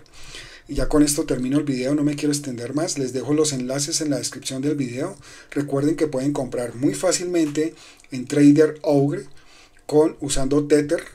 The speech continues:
en la red de Tron para que no vayan a pagar fees más altos.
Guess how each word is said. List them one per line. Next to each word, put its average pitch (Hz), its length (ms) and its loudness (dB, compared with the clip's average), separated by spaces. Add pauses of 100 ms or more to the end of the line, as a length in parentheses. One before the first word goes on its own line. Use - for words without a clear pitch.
(420)
en 147 160 4
la 131 100 4
red 131 200 -2
de 143 160 2
Tron 127 340 -4 (120)
para 123 220 -6
que 117 140 -12
no 120 80 -10
vayan 131 240 -2
a 143 100 0
pagar 117 300 -6
fees 143 260 -2
más 143 200 0
altos. - 400 -10